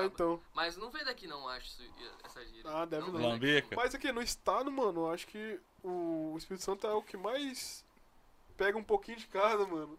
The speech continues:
Speaker 1: Tipo assim, não, existe que não tem sotaque, né? Mas lá fora é igual você falou. E os caras falam assim, "Pô, você veio do Espírito Santo?" Porque, tipo, você fala que você tem sotaque, né? Mas eu acho que não tem sotaque no Espírito Santo. Mas é o que
Speaker 2: Mano,
Speaker 1: mais pega a gíria dos outros, velho.
Speaker 2: Igual lá
Speaker 1: Dos outros
Speaker 2: fora.
Speaker 1: estados.
Speaker 2: Lá fora,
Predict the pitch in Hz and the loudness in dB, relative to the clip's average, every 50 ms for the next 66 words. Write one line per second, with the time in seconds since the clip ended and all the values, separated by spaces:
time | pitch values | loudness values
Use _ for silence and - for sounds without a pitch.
0 | - - 202 226 226 233 202 185 190 175 170 170 165 160 156 160 165 190 196 - | -14 -14 -14 -12 -10 -10 -8 -6 -6 -8 -6 -4 -4 -4 -4 -4 -6 -12 -14 -14
1 | - - 226 226 226 - 233 247 - - 208 180 175 - - 165 160 165 - - | -12 -10 -10 -10 -8 -8 -10 -10 -6 -4 -4 -4 -4 -6 -10 -10 -10 -10 -12 -16
2 | - - - - - - - - - 156 156 165 165 - - 170 175 202 208 190 | -20 -20 -20 -20 -20 -20 -18 -10 -6 -2 0 0 -2 0 -2 0 0 0 0 0
3 | 180 190 196 - - - 214 202 185 175 165 165 165 - _ _ _ - 160 156 | 0 -2 -4 -6 -6 -4 -2 -2 0 -2 -2 -4 -8 -12 _ _ _ -8 -8 -8
4 | 156 - - - 160 165 - - - - - 175 160 170 170 180 160 156 - 190 | -8 -8 -6 -4 -4 -4 -6 -8 -14 -8 -6 -4 -4 -4 -6 -8 -12 -12 -10 -10
5 | 196 190 - 165 160 165 165 - - - 160 156 - - - 160 180 247 262 - | -10 -10 -8 -6 -6 -6 -6 -6 -10 -12 -14 -14 -14 -14 -12 -8 -8 -8 -8 -8
6 | - - - - - - - - - - - - - - - - - - - - | -12 -18 -18 -18 -18 -18 -18 -20 -20 -20 -20 -20 -20 -20 -20 -20 -20 -20 -20 -6
7 | - 165 160 160 180 175 190 180 170 165 - - - - 180 165 175 175 - - | -4 -4 -4 -4 -6 -6 -6 -4 -4 -6 -8 -14 -6 -2 0 0 0 -2 -6 -10
8 | 196 - 196 208 - - - - 190 180 180 - 175 165 165 170 175 175 180 190 | -6 -4 -4 -4 -6 -10 -6 -2 -2 -2 -2 -2 -4 -2 0 4 4 4 6 6
9 | 190 208 - - 262 269 269 - 294 269 - - - 269 269 - - 254 - - | 6 6 4 2 -2 -2 -2 -2 -4 -4 -6 -4 -4 -4 -4 -4 -8 -12 -10 -12
10 | 240 233 - - - 190 170 165 - 165 165 170 170 190 196 196 202 190 214 254 | -12 -14 -14 -6 -4 -4 -4 -4 -4 -4 -2 0 0 2 2 2 4 6 6 6
11 | 269 - 277 262 254 262 254 233 214 196 180 170 175 208 220 214 208 180 180 170 | 6 8 6 6 8 8 6 6 6 4 2 0 -4 -4 -4 -4 -4 -6 -4 -2
12 | 175 175 170 165 - 151 139 135 135 143 147 139 151 160 180 180 185 - 165 165 | 0 0 0 -2 -6 -12 -14 -10 -8 -6 -6 -2 0 2 2 2 0 2 0 2
13 | 160 151 175 170 165 - - 208 180 180 - - 127 131 139 147 147 - - - | 2 4 2 2 -2 0 0 0 0 0 -4 -6 0 0 0 0 0 -4 -10 -8
14 | 139 147 160 170 180 180 | -4 -2 -2 -2 -2 -4